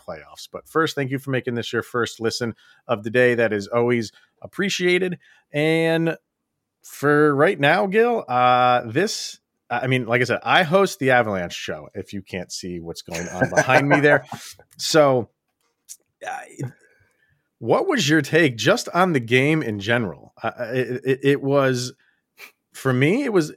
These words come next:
Speaker 1: kind of what you would expect, but not what you would <laughs> expect at the same time. I didn't think goals were coming at that rate. Can that keep up?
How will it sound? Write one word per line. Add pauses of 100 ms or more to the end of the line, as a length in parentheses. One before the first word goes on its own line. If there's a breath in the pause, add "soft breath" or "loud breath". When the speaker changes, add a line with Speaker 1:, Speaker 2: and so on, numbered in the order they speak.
Speaker 1:
kind
of
what
you
would
expect, (340)
but (200)
not
what
you
would
<laughs>
expect
at
the
same
time.
I
didn't
think
goals
were
coming
at (220)
that
rate. (400 soft breath)
Can
that
keep
up?